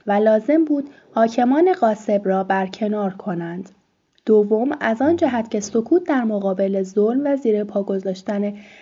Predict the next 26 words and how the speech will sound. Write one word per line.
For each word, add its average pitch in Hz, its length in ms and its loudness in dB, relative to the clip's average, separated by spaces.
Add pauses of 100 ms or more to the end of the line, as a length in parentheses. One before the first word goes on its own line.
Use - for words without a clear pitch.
(120)
قوانین 233 540 2
اسلامی 196 600 -2
را 202 260 0
گناه 226 420 0
می‌دانستند 180 840 -6 (480)
و 202 100 2
معتقد 233 560 0
بودند 208 380 -2
بر 202 120 0
اساس 311 440 -2 (100)
وظیفهٔ 190 560 -2
امر 269 300 0
به 302 120 0
معروف 190 440 -4
و 190 100 -2
نهی 277 300 -4
از 302 180 -2
منکر 202 420 -4 (420)
باید 226 400 4
با 247 100 2
آنان 208 360 -2
مقابله 190 580 -2
و 247 100 -4
مبارزه 190 600 -2
کرد. - 360 -14 (840)
اصول 302 340 2